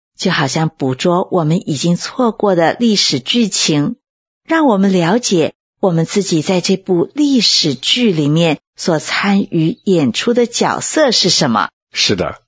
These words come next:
Speaker 2: 读创世纪更能够帮助我们建立一个历史的宏观，用信心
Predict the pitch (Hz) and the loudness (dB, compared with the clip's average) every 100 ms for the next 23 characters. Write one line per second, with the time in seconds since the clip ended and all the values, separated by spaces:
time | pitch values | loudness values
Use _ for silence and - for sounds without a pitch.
0 | _ _ _ _ _ - 104 135 160 131 | _ _ _ _ _ -2 0 0 2 2
1 | - 104 104 87 - 107 87 92 - 117 | 0 -2 -2 -2 0 0 0 -2 0 0
2 | 123 107 85 82 87 135 107 92 92 98 | 0 0 0 -2 0 0 0 0 0 -2
3 | 78 - 165 165 101 - 78 - 71 95 | -4 -6 -2 0 0 -2 -4 -6 -4 -2
4 | 131 127 123 _ _ _ _ _ _ _ | 0 0 -2 _ _ _ _ _ _ _
5 | - 107 - - - 117 92 - 131 127 | -2 -2 0 0 0 0 0 0 0 -2